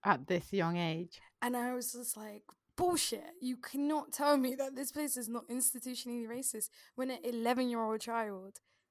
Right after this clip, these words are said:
Speaker 2: knows, like, he knows it."
Speaker 1: I just wanna know who conducted the study.
Speaker 2: <laughs>
Speaker 1: I
Speaker 2: Who
Speaker 1: wanna
Speaker 2: is she?
Speaker 1: <laughs> I wanna know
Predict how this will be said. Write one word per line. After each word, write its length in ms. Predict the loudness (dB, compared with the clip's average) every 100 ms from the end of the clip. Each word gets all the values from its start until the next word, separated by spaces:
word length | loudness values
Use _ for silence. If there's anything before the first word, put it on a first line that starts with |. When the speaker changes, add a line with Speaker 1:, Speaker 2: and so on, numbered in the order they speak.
| _ -4
Speaker 2:
knows, 580 | 0 4 4 4 2 0
like, 160 | -2 0
he 140 | -2
knows 360 | 0 0 0 0
it." 220 | -2 6 12
Speaker 1:
I 120 | 12
just 220 | 12 10
wanna 240 | 10 12
know 180 | 12 12
who 160 | 12 12
conducted 680 | 12 12 12 10 10 6 8
the 100 | 4
study. 540 | 10 10 10 6 2 4
Speaker 2:
<laughs> 40 | 6 12 12 12 10 4 4 -4 0 0 0 -14 _ _ 10
Speaker 1:
I 200 | 12 12 12
Speaker 2:
Who 40 |
Speaker 1:
wanna 200 | 12 12 12
Speaker 2:
is 120 | 12
she? 400 | 12 12 12 12 12
Speaker 1:
<laughs> 60 | 10 6 4 -2 -8 8 12 12 12 12 12 12 10 12 12 12 4 8 8 12 12 12 -2 -2 12
I 300 | 12 12 12
wanna 300 | 12 12 12
know 540 | 12 12 12 12 8